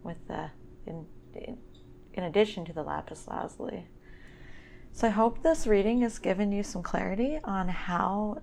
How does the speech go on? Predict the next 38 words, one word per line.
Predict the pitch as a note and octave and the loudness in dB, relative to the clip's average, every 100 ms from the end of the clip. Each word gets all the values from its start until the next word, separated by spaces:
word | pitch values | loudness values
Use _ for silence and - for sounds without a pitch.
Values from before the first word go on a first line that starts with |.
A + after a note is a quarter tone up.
| - | -4
to | A3 | -2
release | F#3+ F3+ D#3+ D#3+ A3+ - - - - - - - - - | 0 0 -2 0 -2 -4 -14 -16 -14 -14 -16 -16 -14 -2
what | E3 - | -2 2
you're | G#3 G3 | 4 4
wanting | D#3 - F3 F#3+ | 4 2 2 0
to | |
release. | G#3 A3 A#3+ E4 - - - - - - - - - - - - - - - | 0 0 0 -2 -6 -6 -6 -8 -12 -12 -12 -14 -16 -10 -4 -2 -4 -8 -8
Um, | - D#3 D3+ D#3+ | -2 -2 0 -2
I | |
hope | D3 - F3+ - | -2 -2 -4 -2
that | F3+ D#3 | -2 -2
it's | - - | -4 -6
helped | - F3 F3 - - | -8 -6 -8 -8 0
you. | B3+ C#4 D4 D4 - - - | 2 2 -2 -8 -18 -14 -4
I | E3+ | -2
really | D#3+ F#3+ G#3 | 2 4 4
appreciate, | - G3 F3 - G3+ | 4 0 0 0 0
again, | E3+ E3 F3 G3 | 0 -2 -2 -2
you | F#3+ | -6
reaching | E3 E3+ E3+ E3 | -4 -4 -4 -2
out, | F3 F3 | -2 0
Amy. | F#3+ G3+ A#3+ | 2 2 2
It's | A3 - - - | 0 -8 -8 2
great. | F3 F3 A3+ - - - - - - - | 4 4 2 -2 -16 -16 -16 -14 -12 -6
I'm | E3+ | -6
excited, | F3 - E3+ F3 F3 G3+ A3 A3+ - | -6 -2 0 0 4 2 2 -6 -4
uh, | F3+ | -4
for | F3 - D#3+ | -2 2 4
you, | D#3+ F3+ G3+ | 4 2 2
because | G3+ - F3+ | -2 -2 -4
I | F3+ | -4
feel | - F3 | 0 0
like | E3+ E3 | 0 -2
a | |
lot | E3+ E3 | 2 4
of | E3+ - | 4 0
transformation | - D#3+ D#3+ - F3+ D#3+ D#3 F3+ | -4 -6 -6 -4 0 0 0 0
energy | E3+ D#3 E3 F3 F3+ G3+ | 0 0 0 0 0 0